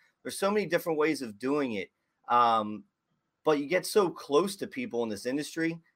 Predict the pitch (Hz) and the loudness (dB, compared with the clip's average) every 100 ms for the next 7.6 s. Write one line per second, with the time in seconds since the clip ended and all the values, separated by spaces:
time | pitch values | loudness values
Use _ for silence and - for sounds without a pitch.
0 | _ - 180 170 160 139 156 151 143 - | _ -8 -2 2 2 4 2 2 0 0
1 | 143 147 135 120 131 147 120 117 113 120 | 2 4 2 0 0 0 4 4 2 -4
2 | 113 156 143 110 - - _ _ _ _ | -4 -2 0 -2 -6 -14 _ _ _ _
3 | _ - - - 170 165 131 - - 127 | _ -16 -4 6 6 6 0 -4 2 4
4 | 151 110 95 - _ - _ _ - 120 | 4 0 -6 -12 _ -20 _ _ -2 0
5 | 113 - 143 139 117 104 131 139 139 113 | 0 0 -2 0 -2 -2 0 2 0 0
6 | 110 110 104 - - _ - - 135 165 | -2 -4 -6 -10 -16 _ -20 -6 -2 -2
7 | 135 - 120 110 104 104 | -4 -6 -4 -2 -2 -6